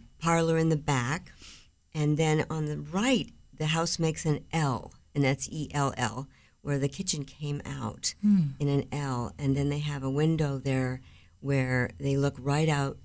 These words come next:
Speaker 1: towards the canyon, towards the opening of the canyon, as towards Boise. And, um, she's, she, they were very careful to have that window and the view that they wanted.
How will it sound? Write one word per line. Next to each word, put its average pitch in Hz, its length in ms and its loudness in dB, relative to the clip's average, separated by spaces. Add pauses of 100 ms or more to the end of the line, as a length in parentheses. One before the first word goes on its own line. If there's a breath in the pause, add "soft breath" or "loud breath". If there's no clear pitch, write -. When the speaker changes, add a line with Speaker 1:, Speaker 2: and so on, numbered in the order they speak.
(400)
Speaker 1:
towards 139 320 0
the 151 120 -6
canyon, 131 580 -2 (640 soft breath)
towards 156 260 6
the 151 100 6
opening 147 300 4
of 127 80 0
the 127 80 -8
canyon, 131 380 0
as 120 240 0 (120)
towards - 280 4
Boise. 123 600 -4 (540 soft breath)
And, 127 360 -2
um, 131 300 -6 (140)
she's, - 440 -2 (140)
she, 160 440 4
they 180 100 6
were 185 120 8
very 208 240 8
careful 175 400 0
to 156 100 0
have 151 340 -2
that 156 220 0
window 147 420 0
and 139 160 0
the 135 80 -2
view 143 300 2
that 156 140 -2
they 165 120 2
wanted. 160 460 2